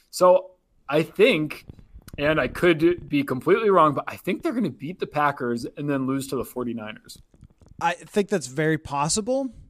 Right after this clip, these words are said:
Speaker 2: I'm not willing to say it, though, because I think that the Packers have a very good defense. It might be banged up a little bit, but it's good this year. And when they've played good defenses, I'm not sure they can be really trusted.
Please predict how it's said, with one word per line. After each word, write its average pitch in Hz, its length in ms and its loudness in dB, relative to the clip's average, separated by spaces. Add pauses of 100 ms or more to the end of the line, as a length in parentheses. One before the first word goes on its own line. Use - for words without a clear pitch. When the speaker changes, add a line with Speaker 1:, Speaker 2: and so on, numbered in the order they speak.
(800)
Speaker 2:
I'm 175 280 0
not 175 240 0
willing 175 420 2
to 147 60 -4
say - 640 -2
it, 131 160 -6
though, 117 220 -6
because 175 800 2 (520)
I 151 120 -6
think 185 320 -6
that 151 320 -2
the 151 180 -2
Packers 160 420 -2
have 165 160 -2
a 160 60 -10
very 170 240 0
good 175 140 0
defense. 143 640 -6 (120)
It 143 120 -6
might 143 220 -4
be 165 100 -4
banged 170 320 0
up 180 140 2
a 170 60 -6
little 135 200 -4
bit, 123 300 -8
but 131 160 -6
it's 147 180 -2
good 117 520 2
this 127 260 -8
year. 117 220 -6
And 127 160 -10
when 139 80 -6
they've 165 180 0
played 196 220 0
good 202 180 -2
defenses, 254 720 -4 (380)
I'm 196 160 -6
not 226 120 -4
sure 254 160 -6
they 254 140 2
can 247 160 -6
be 262 140 -4
really 254 240 2
trusted. 170 540 -4